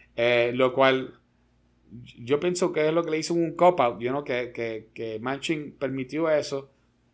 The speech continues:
Eh, él está, él está demostrando su lado demócrata porque lo han criticado fuertemente porque él se ha opuesto a un montón de, de medidas de parte de, de, de los demócratas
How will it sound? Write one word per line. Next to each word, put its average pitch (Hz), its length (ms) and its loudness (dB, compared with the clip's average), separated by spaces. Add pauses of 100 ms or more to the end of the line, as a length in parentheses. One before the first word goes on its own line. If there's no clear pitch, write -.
(140)
Eh, 117 340 -4
él 123 160 -4
está, 147 460 2
él 135 320 0
está 156 220 0
demostrando 151 520 -4
su 135 180 -4
lado 127 280 2
demócrata 143 580 -2
porque 110 280 -6
lo 110 100 -4
han 120 80 -4
criticado 127 440 -6
fuertemente 127 680 -8
porque 113 220 -10
él 110 60 -10
se 123 100 -8
ha 123 40 0
opuesto 120 640 -6 (400)
a 113 120 0
un 117 80 -2
montón 143 420 -2
de, 131 400 -2
de 120 160 -6
medidas 127 420 -4
de 127 100 -4
parte 120 380 -6
de, 131 400 -6
de, 120 760 -8
de 120 100 -8
los 120 120 -6
demócratas 135 680 -6